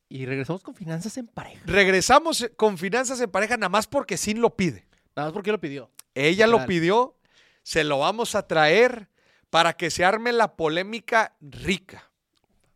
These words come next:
Speaker 1: Para que ahora sí digan, "Ay, qué codo", otra vez.
Speaker 2: Y empiece, y empiecen a marcar y todos,
Speaker 1: Ay.
Speaker 2: para que se haga la polémica. "Es que Moris me dejó y me dejó con la deuda".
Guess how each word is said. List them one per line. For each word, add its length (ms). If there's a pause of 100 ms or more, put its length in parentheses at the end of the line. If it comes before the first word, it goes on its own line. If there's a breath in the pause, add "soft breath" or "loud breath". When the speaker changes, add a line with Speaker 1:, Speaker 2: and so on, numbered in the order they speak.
Speaker 1:
Para 180
que 180
ahora 200
sí 140
digan, 380
"Ay, 260
qué 240
codo", 380
otra 300
vez. 260
Speaker 2:
Y 100
empiece, 460
y 40
empiecen 360
a 80
marcar 500
y 80
todos, 240
Speaker 1:
Ay. 260
Speaker 2:
para 140
que 140
se 100
haga 140
la 180
polémica. 640 (160 loud breath)
"Es 200
que 120
Moris 280
me 200
dejó 640
y 80
me 100
dejó 180
con 140
la 100
deuda". 520